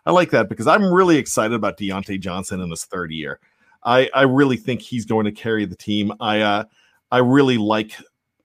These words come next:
everything that, uh, everybody's saying about him. But let me ask you about a guy, Tony. His name came up today. Bob Labriola is kind of, uh, seagulling this guy, um,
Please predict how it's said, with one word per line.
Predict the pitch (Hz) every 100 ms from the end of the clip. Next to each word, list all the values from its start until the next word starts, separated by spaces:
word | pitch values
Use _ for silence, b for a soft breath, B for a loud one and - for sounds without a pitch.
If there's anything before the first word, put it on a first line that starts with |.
| _ _ _ -
everything | 127 117 101 123 110
that, | 104 98 -
uh, | 98 98 98 -
everybody's | 127 104 95 -
saying | 104 101
about | 95 85 78
him. | 80 b b b
But | 131
let | 196
me | 320 240
ask | 208 214 -
you | 165
about | 123 120
a | 101
guy, | 98 95 92
Tony. | - 82 78 80 _ _ _ _ _ _
His | _ 165 214
name | 226 220
came | 190 165 143
up | 156 -
today. | 117 85 69 - _ _ _ _ _ -
Bob | 131 220
Labriola | 190 190 170 139 131 165 110 95 95 104
is | 127 107 104
kind | - 143 190
of, | 156
uh, | 143 139 131 - _ _ _ _
seagulling | - 170 202 123 107 107
this | 101 95
guy, | - 92 90 98 104 _ -
um, | 110 110 107 107